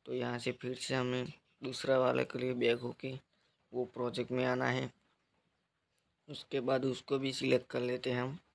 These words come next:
यहाँ से photo पे click करके effect पे जाके यहाँ से आपको three डॉट में लेकर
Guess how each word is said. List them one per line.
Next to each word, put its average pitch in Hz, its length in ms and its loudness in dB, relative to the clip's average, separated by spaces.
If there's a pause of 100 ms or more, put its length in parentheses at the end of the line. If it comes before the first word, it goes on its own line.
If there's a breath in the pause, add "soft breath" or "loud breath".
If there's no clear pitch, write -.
(600)
यहाँ 123 260 -2
से 131 340 -2 (1200)
photo 135 240 0
पे 131 160 2
click 131 320 -6
करके 135 340 -2
effect 127 280 -4 (140)
पे 135 100 -4
जाके 127 300 -2
यहाँ - 800 -8
से 131 160 0
आपको 123 300 0
three - 260 -4
डॉट 127 240 4
में 127 140 2
लेकर 127 320 -2